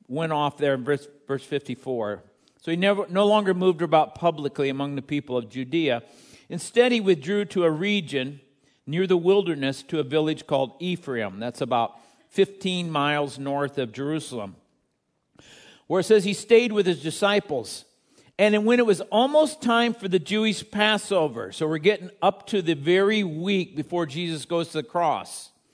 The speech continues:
And we're only halfway through the book of John, which is interesting.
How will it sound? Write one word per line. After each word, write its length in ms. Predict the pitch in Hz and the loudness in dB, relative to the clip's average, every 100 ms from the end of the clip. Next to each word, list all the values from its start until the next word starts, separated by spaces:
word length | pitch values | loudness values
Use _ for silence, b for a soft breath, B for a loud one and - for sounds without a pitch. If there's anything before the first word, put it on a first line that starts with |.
| b b b b | b b b b
And 80 | 156 | -2
we're 100 | 185 | 0
only 160 | 247 165 | 2 2
halfway 360 | 196 190 202 | 0 0 0
through 200 | 185 185 | 0 -2
the 80 | 165 | -4
book 260 | 135 180 160 | -2 -4 -4
of 80 | |
John, 480 | 135 160 208 151 95 - | -6 -6 -4 -8 -10 -12
which 180 | 131 160 | -10 -8
is 120 | 135 | -4
interesting. 640 | 185 160 143 - 143 123 | -4 -4 -6 -6 -6 -6